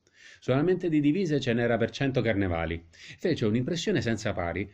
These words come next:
quel partigiano semplice che passò rivestito dell'uniforme di gala di colonnello d'artiglieria, con gli alamari neri, le bande gialle, e intorno alla vita il cinturone rosso-nero dei pompieri col grosso gancio.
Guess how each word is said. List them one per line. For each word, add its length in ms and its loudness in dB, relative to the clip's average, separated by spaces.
quel 180 -2
partigiano 540 -4
semplice 600 -6
che 100 -8
passò 360 -4
rivestito 560 -4
dell'uniforme 720 -2
di 120 -6
gala 320 -2
di 100 -6
colonnello 720 -2
d'artiglieria, 680 -6
con 120 -10
gli 80 -8
alamari 340 -10
neri, 540 -8
le 100 -10
bande 320 -12
gialle, 460 -8
e 100 -2
intorno 320 -2
alla 160 -4
vita 380 -6
il 140 -2
cinturone 640 0
rosso-nero 560 -2
dei 160 2
pompieri 400 -2
col 160 0
grosso 340 -2
gancio. 440 -8